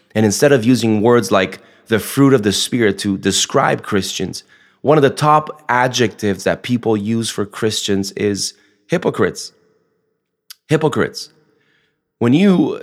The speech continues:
have one of the, <clears throat> one of the top magazines who is notorious for exposing those kinds of behaviors elsewhere, they are letting the same behavior slide for more than a decade within their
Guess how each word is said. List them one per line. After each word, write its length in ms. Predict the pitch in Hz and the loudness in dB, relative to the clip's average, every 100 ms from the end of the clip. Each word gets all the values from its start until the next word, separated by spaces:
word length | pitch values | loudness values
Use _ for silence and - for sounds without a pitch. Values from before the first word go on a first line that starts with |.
| 117 | -10
have 480 | 104 - 156 147 113 | -4 0 2 2 2
one 420 | 107 107 107 143 | -2 -2 2 2
of 60 | 185 | 4
the, 600 | 135 110 - - 127 90 | 4 4 2 0 -2 -2
<clears throat> 40 | |
one 160 | 131 165 | 0 2
of 60 | 147 | 2
the 80 | |
top 320 | - 135 135 131 | 0 0 0 2
magazines 840 | 135 117 98 95 135 101 95 - _ _ _ _ _ _ _ _ _ - - - | 0 2 0 0 2 2 0 -6 _ _ _ _ _ _ _ _ _ -20 -4 2
who 100 | 139 | 4
is 100 | 123 | 4
notorious 600 | 131 - 160 165 107 98 | 0 2 2 2 0 0
for 100 | 107 | -2
exposing 640 | 98 - 127 127 110 101 | -2 -2 2 2 2 -2
those 340 | 87 131 131 - | 0 0 0 -4
kinds 340 | 117 117 113 | -2 0 0
of 140 | 104 - | 0 -2
behaviors 600 | 92 98 98 104 98 - | -4 -2 -4 0 0 0
elsewhere, 680 | 110 147 156 110 76 69 - _ _ _ _ _ _ _ | 0 0 -2 -6 -6 -8 -14 _ _ _ _ _ _ _
they 100 | 131 | 2
are 120 | 110 | 4
letting 340 | 113 135 147 131 | 4 4 4 4
the 60 | |
same 360 | 113 - 151 156 | 2 2 2 4
behavior 480 | 139 120 120 110 104 | 2 2 2 2 0
slide 580 | - - 131 120 110 101 | 0 2 4 4 2 0
for 160 | 107 | 0
more 340 | 104 113 135 135 | 2 2 2 2
than 200 | 120 107 | 0 -2
a 120 | 104 | -4
decade 600 | 95 113 110 110 104 95 | -2 0 0 -4 -6 -2
within 520 | 98 95 - 113 110 | -2 -2 0 0 2
their 220 | 95 90 | 0 0